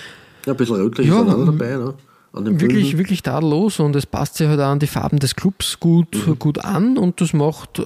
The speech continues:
Speaker 2: ein, ein ordentliches Gesamtbild, sag ich jetzt einmal.
Speaker 1: Das stimmt, ja. Was mir noch auffällt, ist, dass Joma, die ja eigentlich, ich meine, jetzt haben sie dieses, äh, äh, J oder J,
Speaker 2: J, nur
Speaker 1: halt
Speaker 2: das
Speaker 1: quasi.
Speaker 2: J, genau, richtig,
Speaker 1: Genau,
Speaker 2: ja.
Speaker 1: das neues Lo-, Logo seit einiger Zeit, äh,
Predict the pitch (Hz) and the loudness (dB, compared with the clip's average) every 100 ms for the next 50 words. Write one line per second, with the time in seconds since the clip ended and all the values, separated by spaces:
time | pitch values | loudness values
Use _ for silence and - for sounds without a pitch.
0 | - 147 - - 123 - - 156 190 180 | -4 -6 -6 -8 -8 -6 -4 2 2 2
1 | 175 - 147 123 131 - 123 127 117 113 | 0 -2 -2 -2 -2 -2 -2 0 0 2
2 | 120 110 104 - 113 - 98 90 110 - | 2 2 0 -6 -4 -2 0 0 -4 -8
3 | - - 92 110 139 113 101 - 143 127 | -20 -12 -2 0 2 0 -2 -2 0 -2
4 | 123 120 120 - 101 90 123 143 123 120 | -2 -4 -4 -4 -2 0 0 0 0 0
5 | 76 95 123 127 127 - - _ - 104 | 0 -2 0 -2 -6 -18 -20 _ -4 0
6 | 104 110 104 113 - - 104 - 78 98 | 0 0 -2 -2 -4 -4 -4 -4 -4 -2
7 | 92 80 90 90 69 58 - - - - | -2 -2 -2 -4 -6 -10 -16 -20 -14 -4
8 | 95 107 113 - 90 95 85 95 135 131 | -2 -2 -4 -4 -2 0 0 0 0 -2
9 | - 147 170 185 180 170 143 147 131 147 | 2 2 4 4 4 2 0 -2 0 0
10 | 156 180 160 120 92 113 117 - 64 104 | 0 2 2 0 -2 -2 -6 -12 -6 -4
11 | 104 92 107 104 120 110 98 117 120 98 | -2 -2 -2 -2 0 -2 -2 -4 -2 -2
12 | 123 143 69 101 104 | -2 -4 -4 -2 -4